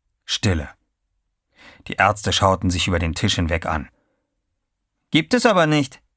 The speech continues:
sagte Corley, die Hände vor sich auf dem Tisch.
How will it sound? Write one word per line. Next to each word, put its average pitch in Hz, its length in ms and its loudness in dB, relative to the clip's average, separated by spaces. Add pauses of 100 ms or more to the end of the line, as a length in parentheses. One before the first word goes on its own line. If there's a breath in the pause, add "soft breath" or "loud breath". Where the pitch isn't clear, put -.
(260)
sagte 87 380 -2
Corley, 90 500 0 (260 loud breath)
die 87 80 -4
Hände 95 300 2
vor 90 160 -4
sich 87 220 -2
auf 85 100 -4
dem 80 160 -6
Tisch. - 280 -2